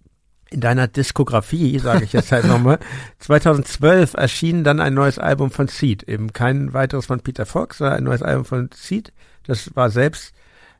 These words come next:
Speaker 1: ähm, betitelt. Für mein Empfinden hat sich, ähm, Seed da sehr neu erfunden, sehr, ähm, sehr gewandelt, also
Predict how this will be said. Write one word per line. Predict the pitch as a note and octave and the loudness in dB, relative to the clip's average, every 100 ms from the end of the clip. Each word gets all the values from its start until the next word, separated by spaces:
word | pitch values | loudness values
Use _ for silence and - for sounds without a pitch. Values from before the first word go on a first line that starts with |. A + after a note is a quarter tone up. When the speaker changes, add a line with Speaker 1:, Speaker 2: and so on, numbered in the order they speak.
| - | -4
Speaker 1:
ähm, | D3+ D3+ D#3 - - | 0 2 0 -4 -6
betitelt. | D#3+ - F3+ F#3+ G3 F#3+ - | -6 -6 -6 -4 -6 -6 -8
Für | - | 0
mein | C#3 D3+ | 0 2
Empfinden | D3 - E3 F3 C3+ | -2 -2 -2 0 -2
hat | D3+ | -4
sich, | - C#3 - - | -6 -8 -8 -8
ähm, | C#3 C#3+ - - - _ _ | -6 -6 -10 -20 -20 _ _
Seed | - E3 F3 _ | -10 -8 -8 _
da | C3+ C3 | -2 0
sehr | A#2 D#3 | 4 4
neu | C#3+ C#3 D3 | 4 0 0
erfunden, | D3+ - F3+ F3 B2 A#2 | -2 -2 -4 -2 -4 -4
sehr, | A#2+ C3 C3 B2 C3+ | -2 2 2 2 0
ähm, | A#2 A#2 A2+ - _ _ _ | -2 -4 -8 -16 _ _ _
sehr | A#2 C3 | -4 -2
gewandelt, | B2+ G#2+ C3+ D#3 C3 C3 | -2 0 0 2 0 0
also | - B2 B2 | -4 -4 -8